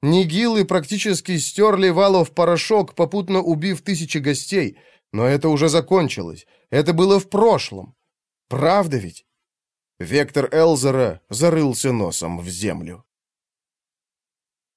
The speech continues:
От взрыва, чем бы он ни был вызван, у Белла под ногами задрожала земля.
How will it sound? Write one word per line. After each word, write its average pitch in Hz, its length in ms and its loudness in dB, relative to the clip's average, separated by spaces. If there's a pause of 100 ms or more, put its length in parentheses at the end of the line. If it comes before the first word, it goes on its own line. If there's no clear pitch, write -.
(320)
От 147 220 2
взрыва, 151 720 0
чем 143 320 2
бы 127 80 4
он 139 240 2
ни 151 100 2
был 135 220 0
вызван, 165 460 0
у 151 60 0
Белла 190 360 2
под 156 200 0
ногами 165 380 2
задрожала 131 640 0
земля. 95 480 -6